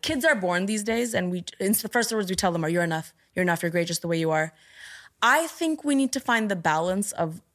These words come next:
hard work and spirituality, of business and spirituality. There's an intersection of these things where, yes,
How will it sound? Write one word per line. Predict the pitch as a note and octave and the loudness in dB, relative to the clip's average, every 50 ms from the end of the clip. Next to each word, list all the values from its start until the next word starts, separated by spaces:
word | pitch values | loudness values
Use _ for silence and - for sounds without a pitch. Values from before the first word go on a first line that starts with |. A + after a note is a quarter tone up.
| _ | _
hard | - - - F#3 F3+ F#3 F3+ | -16 -4 -2 0 0 0 0
work | E3+ E3+ E3+ F#3+ A3+ - _ - - _ _ _ | 0 0 0 0 -2 -4 _ -20 -20 _ _ _
and | - F3 E3+ E3 | -4 -2 -2 -2
spirituality, | - - D#3+ D3+ - - - - - - - - - F#3+ F#3+ _ | -2 -4 -6 -6 -6 -8 -6 -6 -6 -6 -8 -12 -12 -14 -14 _
of | - F3 E3+ E3 E3 | -4 -4 -4 -2 -2
business | G3 G3 F#3 F3+ E3 D#3+ - | -2 -2 -2 -2 -4 -6 -4
and | - D#3 | -6 -6
spirituality. | - - - D3+ - - D3 - D#3+ F#3 | -6 -6 -6 -6 -4 -6 -4 -2 0 0
There's | G#3 A3 | 0 0
an | B3 | 0
intersection | A#3 A3+ A3+ A3 - F#3 F3 - - F#3 | 0 0 0 0 0 0 0 0 -2 -4
of | D#3+ D3+ | -4 -4
these | D#3+ D#3+ D#3 | -4 -6 -6
things | - - E3+ D#3+ - | -6 -4 -6 -4 -2
where, | F3+ F3+ | -2 0
yes, | G#3 G#3+ F#3+ F3+ - | 2 2 2 2 0